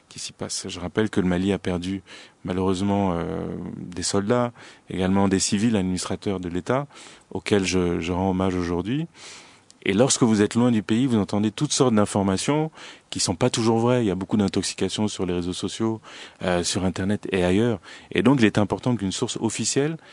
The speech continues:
se, euh, rende auprès d'eux pour leur dire la réalité de la situation et surtout l'engagement de l'État malien à conduire, euh, le pays vers le dialogue et non la guerre.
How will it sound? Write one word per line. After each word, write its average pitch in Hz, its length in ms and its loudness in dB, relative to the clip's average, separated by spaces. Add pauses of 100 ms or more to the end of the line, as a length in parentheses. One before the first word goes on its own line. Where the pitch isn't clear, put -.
(200)
se, - 180 -4
euh, 90 840 2
rende 107 300 2
auprès 101 320 4
d'eux 127 200 4
pour 104 180 0
leur 95 180 2
dire 117 300 0 (340)
la 95 100 -4
réalité 92 280 -2
de 95 60 -2
la 95 60 0
situation 92 440 -4
et 113 80 -2
surtout - 480 -8 (440)
l'engagement 107 560 2
de 107 100 0
l'État 104 380 -4 (320)
malien 95 420 -2 (400)
à 90 80 -14
conduire, 107 640 0
euh, 92 160 0
le 90 100 0
pays 104 220 0
vers 98 160 0
le 92 120 0
dialogue 104 360 2
et 92 140 -2
non 107 180 2
la 107 140 2
guerre. 95 280 0